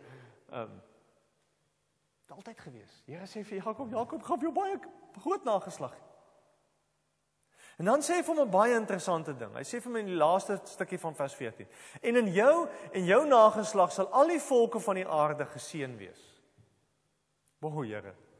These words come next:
o, jy verstaan my verkeerd. Ek maak dit moeilikheid.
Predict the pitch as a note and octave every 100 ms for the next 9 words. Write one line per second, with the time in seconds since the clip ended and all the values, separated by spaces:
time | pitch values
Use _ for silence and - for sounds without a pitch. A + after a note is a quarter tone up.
0 | _ _ _ C3 C3 C#3 C#3 D3 E3+ D#3+
1 | D3 C#3 C3+ - B2+ G#2 - - _ _
2 | _ _ _ _ _ - F3+ F3 D3+ C3+
3 | D#3 B2+ C3 B2 B2 G2+